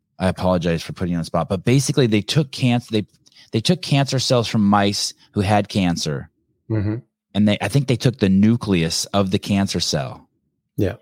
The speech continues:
Speaker 1: And they put it into cells of healthy mice that didn't have cancer, and the cancer didn't spread.
Speaker 2: Yeah. Yeah.
Speaker 1: And
Speaker 2: So
Speaker 1: he's
Speaker 2: it
Speaker 1: like,
Speaker 2: go-, it
Speaker 1: "Dude,"
Speaker 2: goes,
Speaker 1: like, sorry,
Speaker 2: yeah.
Speaker 1: go ahead. Yeah, yeah, yeah.
Speaker 2: Well, I was just gonna say, and it, and it went, it went on from there.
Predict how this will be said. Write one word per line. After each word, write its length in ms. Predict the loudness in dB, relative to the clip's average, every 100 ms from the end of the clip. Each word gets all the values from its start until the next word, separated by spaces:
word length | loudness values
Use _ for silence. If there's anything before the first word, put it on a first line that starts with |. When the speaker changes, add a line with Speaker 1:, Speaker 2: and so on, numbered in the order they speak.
| _
Speaker 1:
And 140 | 0 2
they 80 | 2
put 320 | -2 0 0
it 120 | 0
into 300 | -2 -2 -4
cells 460 | -2 2 4 4 2
of 80 | -2
healthy 520 | 0 2 2 2 2
mice 500 | 2 -2 -4 -6 -2
that 200 | -2 2
didn't 240 | 2 4
have 160 | 2 0
cancer, 520 | -2 -4 -4 -8 -10 _ _ _ _ _ _ _ _ _ -6
and 140 | 0 0
the 60 |
cancer 440 | 0 0 0 2 2
didn't 240 | 2 0
spread. 520 | -2 -2 -4 -4 -16 _ _ _ _ _ _ -2
Speaker 2:
Yeah. 240 | -2 -2 -8 _ _ _ _ _ _ -8
Yeah. 240 | -8 -8 -12 -6
Speaker 1:
And 100 | 2
Speaker 2:
So 80 | 2
Speaker 1:
he's 80 | 4
Speaker 2:
it 40 |
Speaker 1:
like, 100 | 2
Speaker 2:
go-, 80 | 0
it 80 | 0
Speaker 1:
"Dude," 120 | 0
Speaker 2:
goes, 220 | 0 0 -8 _ _ _
Speaker 1:
like, 220 | -12 -12 -2
sorry, 180 | 2 2
Speaker 2:
yeah. 60 | 0
Speaker 1:
go 60 |
ahead. 200 | -6 -8
Yeah, 120 | -8 -8
yeah, 120 | -8
yeah. 180 | -10 -16 _
Speaker 2:
Well, 120 | 2 2
I 40 |
was 100 | 2
just 140 | 0
gonna 120 | 0 0
say, 440 | 0 0 -2 -2
and 140 | -2 -2
it, 80 | -2
and 100 | -6
it 60 |
went, 200 | -6 -8 -10 -12
it 60 |
went 180 | -8 -8
on 160 | -8 -10
from 140 | -12
there. 180 | -14